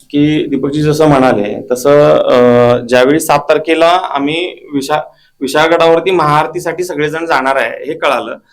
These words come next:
तर त्याच्या अनुषंगानं त्यांनी आम्ही, आम्ही प्रेस घेणार आहे, बैठक घेणार आहे म्हणून निमंत्रण दि-, त्यांनी, अ, दीपकजींच्याकडे बोलले होते. पण त्याच्यामध्ये कुठेही वेळेचा समन्वय नव्हता. Already आपण महाआरतीचं,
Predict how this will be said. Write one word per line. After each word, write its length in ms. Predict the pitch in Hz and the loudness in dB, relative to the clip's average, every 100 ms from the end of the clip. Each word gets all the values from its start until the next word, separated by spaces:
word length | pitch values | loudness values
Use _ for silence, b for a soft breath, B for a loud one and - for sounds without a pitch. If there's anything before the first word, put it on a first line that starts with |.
| b b - | b b -8
तर 80 | 185 | -8
त्याच्या 760 | 185 190 175 170 190 196 208 | -6 -4 -2 -2 0 0 0
अनुषंगानं 580 | 202 185 202 190 196 214 | -2 -4 -6 -4 -4 -4
त्यांनी 240 | 214 208 214 | -4 -2 0
आम्ही, 220 | 208 220 220 185 | 0 -2 -4 -2
आम्ही 180 | 185 202 | -2 -2
प्रेस 280 | 208 202 | -2 -2
घेणार 240 | 196 190 175 | -2 -2 0
आहे, 80 | 175 | 0
बैठक 320 | 175 175 180 | 0 0 -2
घेणार 260 | 175 170 | -2 -2
आहे 100 | 170 | -2
म्हणून 240 | 180 180 190 | -2 -4 -4
निमंत्रण 460 | 185 175 170 185 | -4 -6 -8 -8
दि-, 240 | 180 180 - | -6 -6 -4
त्यांनी, 360 | 156 151 170 175 | -4 -4 -4 -6
अ, 320 | 147 143 135 | -2 0 -2
दीपकजींच्याकडे 720 | 139 135 151 156 151 156 165 | -4 -12 -16 -14 -10 -8 -6
बोलले 300 | 170 208 202 | 0 2 4
होते. 320 | 139 - 110 B B B B | 2 0 -12 B B B B
पण 160 | 180 190 | -2 0
त्याच्यामध्ये 500 | 196 185 185 202 208 | 0 0 -2 -2 -2
कुठेही 320 | 196 202 214 | 0 2 4
वेळेचा 380 | 214 180 180 208 | 4 4 2 -2
समन्वय 340 | 190 170 156 | -2 -4 -2
नव्हता. 400 | 135 113 117 120 | -4 -4 -2 -2
Already 380 | 127 135 170 175 | -2 -2 0 0
आपण 260 | 143 156 156 | -2 -6 -4
महाआरतीचं, 600 | 143 143 147 151 147 | -2 -2 -4 -6 -6